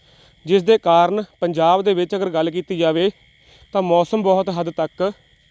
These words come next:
ਮੀਂਹ ਵਾਲਾ ਬਣਦਾ ਹੋਇਆ ਦਿਖਾਈ ਦੇਵੇਗਾ, ਕਿਉਂਕਿ ਜਦੋਂ ਨਮੀ ਦੀ ਮਾਤਰਾ ਹਵਾ ਦੇ ਵਿੱਚ ਵੱਧਦੀ ਹੈ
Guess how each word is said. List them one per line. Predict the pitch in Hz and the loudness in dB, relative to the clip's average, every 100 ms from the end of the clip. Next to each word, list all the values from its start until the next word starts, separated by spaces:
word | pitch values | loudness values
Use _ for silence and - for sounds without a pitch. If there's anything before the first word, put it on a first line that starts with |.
| _ _ _ _ _ _ _ - | _ _ _ _ _ _ _ -2
ਮੀਂਹ | 175 233 262 | 2 4 4
ਵਾਲਾ | 226 208 | 4 2
ਬਣਦਾ | 185 175 185 | -2 -2 -4
ਹੋਇਆ | 175 | -4
ਦਿਖਾਈ | 185 165 | -6 -8
ਦੇਵੇਗਾ, | 139 131 151 | -10 -8 -10
ਕਿਉਂਕਿ | 170 185 | -8 -6
ਜਦੋਂ | 175 185 208 | -2 0 2
ਨਮੀ | 180 190 | 2 2
ਦੀ | 196 | 0
ਮਾਤਰਾ | 208 180 190 | 0 0 -2
ਹਵਾ | 175 180 | 0 0
ਦੇ | 180 | -2
ਵਿੱਚ | 175 | -2
ਵੱਧਦੀ | 151 147 160 208 | -2 -2 0 0
ਹੈ | 185 | 0